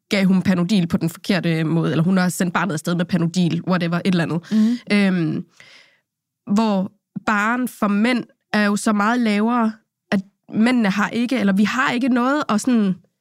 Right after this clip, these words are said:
Speaker 1: hive dem ned. Vi kan, vi kan ikke hive dem længere ned.
Speaker 2: Mm.
Speaker 1: Øhm,
Speaker 2: Jeg sidder
Speaker 1: og
Speaker 2: sådan
Speaker 1: jeg
Speaker 2: og
Speaker 1: tror,
Speaker 2: prøver
Speaker 1: det er
Speaker 2: at tænke
Speaker 1: derfor, der ikke er farpoliti.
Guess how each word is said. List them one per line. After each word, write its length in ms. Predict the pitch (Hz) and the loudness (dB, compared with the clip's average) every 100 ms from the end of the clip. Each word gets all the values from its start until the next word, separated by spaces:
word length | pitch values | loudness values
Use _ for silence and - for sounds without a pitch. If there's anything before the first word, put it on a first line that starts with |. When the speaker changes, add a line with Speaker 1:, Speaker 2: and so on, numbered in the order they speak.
| _ | _
Speaker 1:
hive 160 | - 247 | 2 2
dem 100 | 220 | 2
ned. 260 | 226 302 277 | 0 -2 0
Vi 80 | 220 | -2
kan, 140 | 233 | 0
vi 60 | 220 | -4
kan 80 | - | -6
ikke 140 | - | -2
hive 140 | 320 233 | -2 0
dem 80 | |
længere 280 | 208 254 277 | 0 0 0
ned. 200 | 240 285 - - 220 | 0 -2 -4 -10 -8
Speaker 2:
Mm. 180 | 240 269 _ _ _ _ _ | -8 -10 _ _ _ _ _
Speaker 1:
Øhm, 800 | 220 220 202 185 175 170 170 175 165 _ _ _ _ _ _ _ - | 0 2 0 0 0 0 -2 -4 -8 _ _ _ _ _ _ _ 0
Speaker 2:
Jeg 120 | 285 | 0
sidder 160 | - 262 | 2 0
Speaker 1:
og 60 | |
Speaker 2:
sådan 0 | |
Speaker 1:
jeg 120 | 247 240 | 2 0
Speaker 2:
og 60 | |
Speaker 1:
tror, 120 | - 262 | 0 0
Speaker 2:
prøver 120 | 285 | 0
Speaker 1:
det 80 | 240 | -2
er 40 | |
Speaker 2:
at 60 | 269 | -2
tænke 140 | 277 | -2
Speaker 1:
derfor, 140 | 349 220 | -4 -2
der 100 | 214 | -2
ikke 200 | 233 226 | -4 -2
er 160 | 226 269 - _ _ - | -2 -2 -6 _ _ -6
farpoliti. 680 | - 196 - 180 165 170 | -2 -2 0 -2 -2 -4